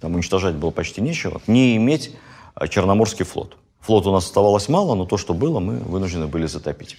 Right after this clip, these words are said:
Таким образом, с европейской точки зрения это звучало очень красиво. Черное море — это море мира. Такие же точно требования были предъявлены и Турции.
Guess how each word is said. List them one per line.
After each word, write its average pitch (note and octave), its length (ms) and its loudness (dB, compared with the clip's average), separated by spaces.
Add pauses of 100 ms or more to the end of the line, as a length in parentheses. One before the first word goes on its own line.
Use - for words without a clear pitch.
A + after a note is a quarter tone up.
(160)
Таким A#2 240 2
образом, B2 460 2 (140)
с - 80 -6
европейской A#2+ 460 4
точки G2+ 240 -4
зрения A2 280 0
это F#2 120 -4
звучало F2 360 -2
очень F2+ 260 -4
красиво. - 480 -6
Черное F#2 480 2
море — C3 420 2 (160)
это F#2+ 240 -2
море G2 340 2
мира. F#2+ 500 0 (880)
Такие F2+ 240 2
же F2 120 2
точно F#2 260 0
требования G#2 400 2
были F#2+ 220 0
предъявлены G2+ 640 2
и E3 40 -4
Турции. - 440 -4